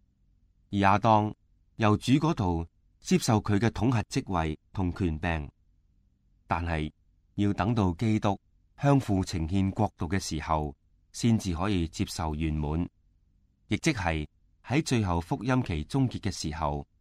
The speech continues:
嗰啲接受按立嘅人，只有喺繼續保持正義嘅時候，正職嘅力量、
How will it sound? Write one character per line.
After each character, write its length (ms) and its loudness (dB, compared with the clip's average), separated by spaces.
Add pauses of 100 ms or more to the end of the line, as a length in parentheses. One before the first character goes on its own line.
(280)
嗰 140 -2
啲 220 4
接 220 -2
受 220 -4 (120)
按 220 0
立 60 -4
嘅 200 -4
人， 280 -4 (800)
只 140 -2
有 200 8
喺 160 2
繼 300 0
續 140 -2
保 200 2
持 260 -2
正 300 -2
義 160 -2
嘅 120 -2
時 180 -8
候， 320 -4 (440)
正 260 4
職 140 -2
嘅 120 -2
力 160 -4
量、 380 -4